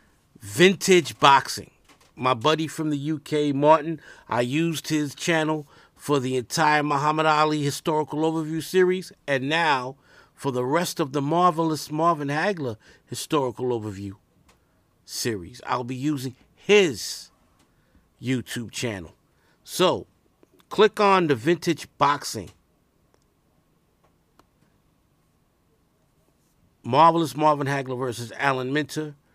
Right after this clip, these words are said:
Mute, matter of fact, let me mute it.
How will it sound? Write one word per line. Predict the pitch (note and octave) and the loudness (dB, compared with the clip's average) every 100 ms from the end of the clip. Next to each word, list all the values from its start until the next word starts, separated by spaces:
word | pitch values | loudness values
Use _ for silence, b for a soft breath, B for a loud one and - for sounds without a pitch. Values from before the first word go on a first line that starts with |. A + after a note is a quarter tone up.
| b b b b b _ _ _ _ _ _ _ | b b b b b _ _ _ _ _ _ _
Mute, | C#3 D#3 G#3+ C4+ - | -2 2 4 2 -2
matter | B2 C3+ D3 | -4 -2 -2
of | C#3 | -2
fact, | D#3 D#3 - | -4 -6 -6
let | G#2 B2+ | -6 -4
me | B2+ D#3+ | -4 -2
mute | D#3 A#2 G#2 | -2 -4 -6
it. | C3 | -10